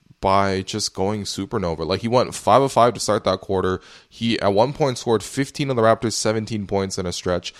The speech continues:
He finished the quarter with nineteen points in just that one quarter alone. Um, and he just carried it throughout. I mean, it, it,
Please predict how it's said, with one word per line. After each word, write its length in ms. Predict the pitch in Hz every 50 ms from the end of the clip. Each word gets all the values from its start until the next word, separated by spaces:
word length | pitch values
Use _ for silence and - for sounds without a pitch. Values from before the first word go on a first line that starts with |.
| - -
He 140 | _ - 107
finished 320 | - - 143 160 175 - -
the 80 | 135
quarter 260 | - - 143 139 135
with 180 | 123 113 104 90
nineteen 580 | 95 95 107 123 135 135 - - 127 120 113 104
points 320 | - - 120 113 101 -
in 120 | 82 95
just 240 | 92 - 110 113 -
that 160 | 113 104 90
one 220 | 92 101 104 104 104
quarter 300 | - 110 101 95 95 90
alone. 480 | 85 80 82 87 101 101 87 80 78 - _ _ _ _ _ _ _ _ -
Um, 340 | 90 95 90 87 90 90 -
and 140 | - 123 151
he 100 | 165 185
just 200 | 190 185 165 -
carried 320 | - 160 156 160 160 151
it 60 | 131 117
throughout. 420 | - - 98 101 123 123 98 80
I 60 | 87
mean, 240 | 101 110 113 110 -
it, 200 | - 87 - -
it, 140 | - -